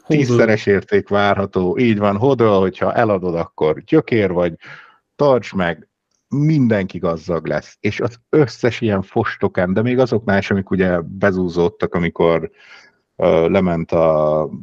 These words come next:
Speaker 2: Celsium Network, és az ő tokenjék, mai napig kereskednek vele emberek, és várják, hogy egyszer csak ez a százszoros to the moon, <laughs> együtt repülünk el az űrbe,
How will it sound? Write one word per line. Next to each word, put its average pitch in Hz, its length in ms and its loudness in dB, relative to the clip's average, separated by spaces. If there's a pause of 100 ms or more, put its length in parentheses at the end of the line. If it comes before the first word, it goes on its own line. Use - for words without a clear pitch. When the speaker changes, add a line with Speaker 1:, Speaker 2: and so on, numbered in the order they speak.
(120)
Speaker 2:
Celsium 85 540 0
Network, 80 460 -2
és - 180 -2
az 87 260 0
ő 113 120 6
tokenjék, 82 580 -4
mai 110 220 0
napig 101 240 -2
kereskednek 95 580 -2
vele 87 160 -2
emberek, 95 340 0
és 95 120 -4
várják, 92 460 0
hogy 85 120 -4
egyszer 90 300 -2
csak - 200 -8
ez 85 100 -2
a 87 180 0 (320)
százszoros 92 680 -2
to 98 120 0
the 90 120 2
moon, 95 360 2 (260)
<laughs> - 140 -20
együtt 123 460 0
repülünk 113 520 0
el 101 120 2
az 95 180 0
űrbe, 104 380 0